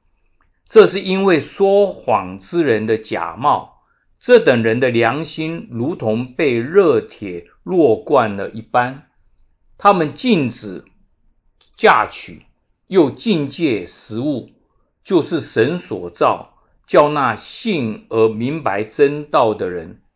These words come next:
感谢着领受的。凡神所造的物都是好的，若感谢着领受，就没有一样可弃的，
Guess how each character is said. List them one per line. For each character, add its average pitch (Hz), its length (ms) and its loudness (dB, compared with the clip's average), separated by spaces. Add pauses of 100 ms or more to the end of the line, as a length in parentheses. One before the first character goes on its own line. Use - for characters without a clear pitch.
感 98 320 -4
谢 135 400 0
着 98 380 -10
领 87 320 -16
受 - 320 -4
的。 - 220 -18 (760)
凡 170 300 4
神 156 280 -2
所 104 300 -6
造 143 380 4
的 117 100 0
物 143 260 -2
都 165 400 2
是 175 240 -8
好 80 400 -8
的， - 260 -16 (520)
若 190 380 6
感 101 280 0
谢 147 360 0
着 - 340 -4
领 101 320 -6
受， 107 460 0 (160)
就 165 260 2
没 120 380 0
有 117 340 -2
一 120 200 -8
样 127 340 0
可 101 260 -10
弃 110 400 -10
的， - 240 -16